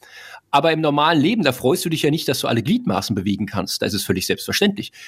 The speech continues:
Du vergisst auch sehr schnell, wie, wie schlimm das war, als du dein Bein gebrochen hast. Und so gilt das auch für eine Pandemie beispielsweise. Die Pandemie ist vergessen. Also die Menschen,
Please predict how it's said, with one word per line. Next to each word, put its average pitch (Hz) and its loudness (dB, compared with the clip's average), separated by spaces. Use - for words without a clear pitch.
Du - -8
vergisst 139 2
auch 123 0
sehr 117 2
schnell, 120 2
wie, 110 0
wie 117 0
schlimm 190 2
das 135 0
war, 110 2
als 110 -4
du - -10
dein 123 0
Bein 202 2
gebrochen 101 -4
hast. - -18
Und 131 2
so 170 4
gilt 196 0
das - 0
auch 143 -2
für 151 -2
eine 143 -2
Pandemie 135 2
beispielsweise. 120 -2
Die 101 -4
Pandemie 90 -4
ist 131 0
vergessen. 156 0
Also 120 -2
die 113 0
Menschen, 123 0